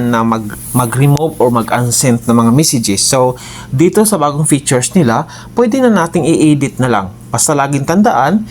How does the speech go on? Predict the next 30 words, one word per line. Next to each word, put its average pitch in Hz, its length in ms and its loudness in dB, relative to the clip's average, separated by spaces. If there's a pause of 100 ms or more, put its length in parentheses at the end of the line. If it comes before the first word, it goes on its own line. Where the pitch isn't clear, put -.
(360)
fifteen 269 400 0
minutes 196 320 4
after 165 400 -2
nating 151 320 0
ma-send 143 560 0 (240)
yung 123 320 2
message 147 480 2
or 113 160 2
messages, 117 720 2 (400)
fifteen 208 320 2
minutes 190 400 2
lang, 151 160 0
guys, 127 400 -2
ang 147 480 2
binibigay 151 480 2
sa 117 240 0
atin 127 240 -4
na 147 160 0
pwede 151 320 0
natin 135 320 -2
siyang 131 160 -2
i-edit. 107 720 -2 (180)
Okay? 135 320 0 (320)
After - 320 -2
ng 269 160 2
fifteen 208 400 2
minutes, 135 400 0 (240)
mawawala 185 560 2
na 160 160 2
yung 156 80 2